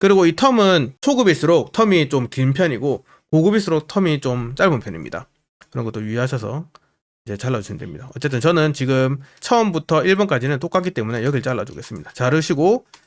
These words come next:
이거 이제 지금 블레이드잖아요. A를 누르십니다. A 누르면 이렇게 살아났죠. 그러면 여기는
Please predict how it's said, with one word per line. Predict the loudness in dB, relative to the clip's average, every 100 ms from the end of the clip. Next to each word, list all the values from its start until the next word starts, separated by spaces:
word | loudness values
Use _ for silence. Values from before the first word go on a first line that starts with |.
| _ _
이거 | -2 2 2 2 -2
이제 | -6 0
지금 | 0 2
블레이드잖아요. | 4 4 4 2 0 0 2
A를 | 4 4
누르십니다. | 0 -6 -8 -10 -12 0
A | 2
누르면 | 2 2 0
이렇게 | -2 -4 -2
살아났죠. | -2 -2 -6 -12 -6
그러면 | -2 2
여기는 | 4 4 2 2 0